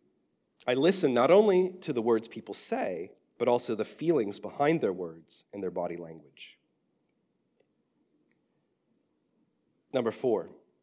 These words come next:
I have little interest in judging other people or quickly giving my opinion to them. Number five, I'm able to validate another person's feelings with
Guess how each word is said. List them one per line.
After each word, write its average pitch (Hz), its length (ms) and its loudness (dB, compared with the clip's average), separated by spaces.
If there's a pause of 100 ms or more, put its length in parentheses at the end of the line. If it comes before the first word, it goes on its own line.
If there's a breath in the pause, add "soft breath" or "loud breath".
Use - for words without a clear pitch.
(140)
I 120 80 0
have 98 120 -4
little 139 280 0
interest 147 440 -2
in 110 120 -2
judging 131 360 4
other 151 160 4
people 147 480 -12 (140)
or - 80 -12
quickly - 360 -6
giving 110 280 -4
my 107 180 -2
opinion 135 480 -4
to - 120 -18
them. 76 160 -20 (3750)
Number 113 180 2
five, 98 380 2 (640 soft breath)
I'm 127 100 2
able 127 180 4
to 127 120 -4
validate 113 720 4
another 110 260 0
person's 107 440 -6
feelings 107 560 -6
with - 100 -18